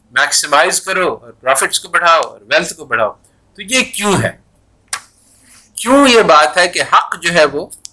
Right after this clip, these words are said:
دبا ہوا ہے اور باطل جو ہے وہ غالب ہے؟ تو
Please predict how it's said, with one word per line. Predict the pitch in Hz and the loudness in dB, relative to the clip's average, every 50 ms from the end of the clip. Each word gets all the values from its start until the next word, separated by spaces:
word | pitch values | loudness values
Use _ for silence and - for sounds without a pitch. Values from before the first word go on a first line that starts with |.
| - _ _ _ | -20 _ _ _
دبا | 120 113 139 147 - 190 196 | _ -2 -2 2 4 4 4
ہوا | 202 196 190 190 180 180 | 4 4 2 2 2 2
ہے | 202 190 175 - _ _ _ _ _ _ | 2 0 -2 -4 _ _ _ _ _ _
اور | _ 139 131 | _ -4 -4
باطل | 127 127 139 143 151 - 190 196 190 175 | 2 4 4 4 4 2 0 -4 -4 -4
جو | 147 151 151 | -4 -4 -2
ہے | 147 | 0
وہ | 139 135 123 113 104 | 0 0 0 0 2
غالب | 113 123 135 135 135 120 | 2 2 2 0 -4 -6
ہے؟ | - - - - _ _ - - - _ _ _ _ _ - - - _ _ _ _ - - - - - - - _ - _ _ _ _ _ _ _ _ _ _ - - - - - | -8 -10 -12 -12 _ _ -20 -20 -20 _ _ _ _ _ -18 -18 -18 _ _ _ _ -10 -10 -10 -14 -16 -16 -20 _ -20 _ _ _ _ _ _ _ _ _ _ -18 -16 -14 -6 0
تو | 196 190 190 190 190 196 190 196 | 2 4 6 6 6 4 2 0